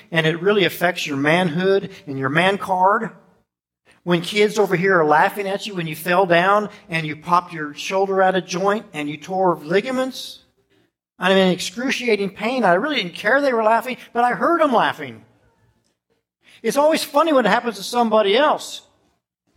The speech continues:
But when it's you, there is no joy. I had no laughter. I had no,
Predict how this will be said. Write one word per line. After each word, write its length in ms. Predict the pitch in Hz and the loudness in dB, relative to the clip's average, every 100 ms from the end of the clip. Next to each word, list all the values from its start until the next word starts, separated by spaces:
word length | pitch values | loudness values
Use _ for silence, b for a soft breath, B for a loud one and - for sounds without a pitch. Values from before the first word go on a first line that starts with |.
| _ _ _ _ | _ _ _ _
But 120 | - 165 | -6 0
when 160 | 202 | 0
it's 260 | 190 - 220 | 0 -6 -4
you, 480 | 285 302 285 254 B B - | 0 2 2 -2 B B -2
there 240 | 247 277 | 2 4
is 320 | 226 185 175 190 | 2 0 -4 -2
no 560 | 254 285 294 294 269 - | 2 2 0 -4 -8 -12
joy. 760 | - 269 339 349 349 320 233 - _ _ _ _ _ _ _ _ _ _ _ | -6 0 2 4 2 0 -10 -18 _ _ _ _ _ _ _ _ _ _ _
I 160 | 180 262 | 0 2
had 180 | 311 277 | 4 4
no 160 | 247 | 2
laughter. 720 | 240 185 220 254 - 160 113 | 4 2 2 -2 -8 -12 -4
I 80 | 170 | 0
had 220 | 180 202 | 0 0
no, 340 | 190 185 170 | 2 2 0